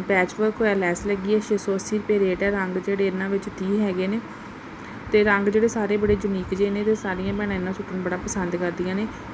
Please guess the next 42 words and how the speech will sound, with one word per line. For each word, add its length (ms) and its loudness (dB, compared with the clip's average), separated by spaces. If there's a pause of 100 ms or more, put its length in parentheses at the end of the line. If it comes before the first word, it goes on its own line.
ਕਿਉਂਕਿ 260 2
ਇੱਕ 120 2
ਤਾਂ 100 6
ਸਿੰਪਲ 300 0
ਸੋਬਰ 300 0
ਜਿਹੇ 220 0
ਕਲਰ 240 2
ਨੇ, 200 0 (420)
ਗਰਮੀਆਂ 320 2
ਲਈ 120 4
ਸਪੈਸ਼ਲ 440 -2
ਨੇ, 180 0
ਸਮਰ 300 -2
ਸੀਜ਼ਨ 340 -2
ਵਿੱਚ 180 0
ਸਾਰੀਆਂ 400 -2
ਭੈਣਾਂ 220 0
ਇਹਨਾਂ 200 -2
ਸੂਟਾਂ 280 -4
ਨੂੰ 120 -2
ਜਿਹੜਾ 180 0
ਬੜਾ 200 0
ਪਿਆਰ 280 0
ਦਿੰਦੀਆਂ 380 -2
ਨੇ। 80 -2 (340)
ਇਸ 260 6
ਵਾਰੀ 220 2
ਇਹਨਾਂ 180 2
ਦੇ 120 0
ਕਨਸੈਪਟ 520 -2
ਥੋੜ੍ਹੇ 180 0
ਜਿਹੜੇ 220 0
ਨਵੇਂ 320 -2
ਆਏ 220 0
ਨੇ 120 -2 (380)
ਉਹ 120 6
ਮੈਂ 120 4
ਇੱਥੇ 240 0
ਐਡ 160 2
ਕਰ 160 -2
ਦਿੱਤੇ 300 -6
ਨੇ। 120 -4